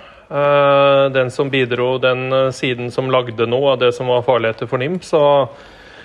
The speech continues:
Meling har, eh, bygd seg opp til en, eh, en god stjerne, han, selv om laget sliter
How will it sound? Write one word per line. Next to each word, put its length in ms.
Meling 340
har, 280
eh, 160
bygd 220
seg 100
opp 100
til 80
en, 160
eh, 320
en 100
god 180
stjerne, 280
han, 240
selv 220
om 200
laget 500
sliter 440